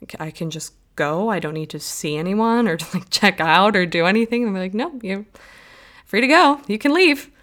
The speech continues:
Bye." <laughs> And I think it just made me laugh because I realized, "Oh,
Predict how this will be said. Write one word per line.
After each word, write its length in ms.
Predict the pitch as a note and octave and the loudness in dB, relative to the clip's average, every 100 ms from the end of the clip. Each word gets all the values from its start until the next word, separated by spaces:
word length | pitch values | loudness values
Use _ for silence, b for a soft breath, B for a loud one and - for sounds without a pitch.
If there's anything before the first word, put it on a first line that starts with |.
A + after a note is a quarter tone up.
| b b b _ - | b b b _ 0
Bye." 420 | E3 D#4 C#4+ C4+ | 6 8 8 6
<laughs> 300 | C#4 C4 - B B B | 4 4 4 B B B
And 100 | A3+ | 4
I 80 | B3 | 4
think 220 | A#3+ C4+ | 4 2
it 120 | C4 G3+ | 0 -2
just 180 | A3 | -4
made 260 | G#3+ F#3+ G3+ | -2 0 0
me 120 | G3+ | -2
laugh 380 | E3+ E3+ G3+ - | 0 2 2 0
because 280 | F3+ F#3+ F3 | -2 0 2
I 240 | D#3+ D#3+ | 2 2
realized, 480 | D#3+ E3 F#3 F#3+ F#3+ | 0 -2 -2 -2 -2
"Oh, 500 | A3+ C4 - F3+ A#3+ | -2 0 -2 -4 -8